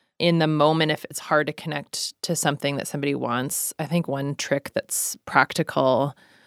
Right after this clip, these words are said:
can be the pause, like, "Let me get back to you on that," because I think in those mo-, like, for me, I can connect to stuff I wa-, like, my emotion really quickly or what I want really quickly in a split second, but I know a lot of people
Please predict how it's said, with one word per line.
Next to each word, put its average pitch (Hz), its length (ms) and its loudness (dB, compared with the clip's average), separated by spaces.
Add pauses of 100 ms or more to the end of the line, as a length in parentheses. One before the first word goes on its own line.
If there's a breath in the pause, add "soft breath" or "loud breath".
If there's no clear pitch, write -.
(300 soft breath)
can 151 220 4
be 143 180 2
the 143 100 0
pause, 127 760 4
like, 156 180 2
"Let 147 140 2
me 151 100 0
get 139 180 0
back 117 340 0
to - 120 -2
you 180 120 4
on 190 180 4
that," 214 320 2
because 165 280 -4
I 156 80 2
think 156 200 -2
in 156 80 -2
those 151 200 -2
mo-, - 160 -6
like, 170 160 2
for 185 200 4
me, 190 200 6
I 185 80 8
can 175 280 0
connect - 380 0
to 165 100 -6
stuff - 280 -2
I 151 100 2
wa-, 147 120 -2 (280)
like, 151 200 0
my 147 100 0
emotion 147 380 -2
really 147 160 -2
quickly 143 580 -2
or - 80 -2
what 143 160 2
I 147 80 0
want 143 220 0
really 143 220 0
quickly 170 480 -2
in 151 100 -4
a 143 80 -4
split - 240 -4
second, 175 460 -4
but 156 100 -2
I 156 60 0
know 180 120 2
a 233 40 2
lot 151 180 4
of 147 60 0
people - 260 -6